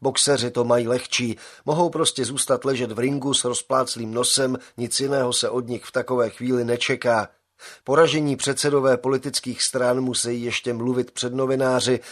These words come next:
tvářit se, že jsou nad věcí a analyticky obracet porážku ve vítězství, nebo aspoň tak jako kdysi Václav Klaus v nevýhru. Vzpomněl jsem si v té chvíli na film Pád třetí říše,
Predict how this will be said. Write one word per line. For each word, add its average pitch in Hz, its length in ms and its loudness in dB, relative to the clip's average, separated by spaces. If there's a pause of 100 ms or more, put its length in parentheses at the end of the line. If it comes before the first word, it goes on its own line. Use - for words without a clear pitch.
(140)
tvářit 151 440 4
se, 147 120 -2
že 127 140 -2
jsou 117 220 -2
nad 120 160 2
věcí 127 540 0 (240)
a 120 100 2
analyticky 131 840 0
obracet 123 520 -2
porážku 117 560 0
ve 107 120 -2
vítězství, 113 720 -2 (360)
nebo 127 240 4
aspoň 131 380 0
tak 117 200 -4
jako 113 220 -2
kdysi 113 400 0
Václav 110 460 -2
Klaus 107 440 0 (140)
v 101 140 -10
nevýhru. 113 640 -4 (1120)
Vzpomněl 180 480 0
jsem 165 220 0
si 156 160 0
v - 60 -8
té 135 200 2
chvíli 139 360 0
na 131 100 4
film 123 320 -2
Pád 123 340 2
třetí 117 400 -8
říše, 120 440 0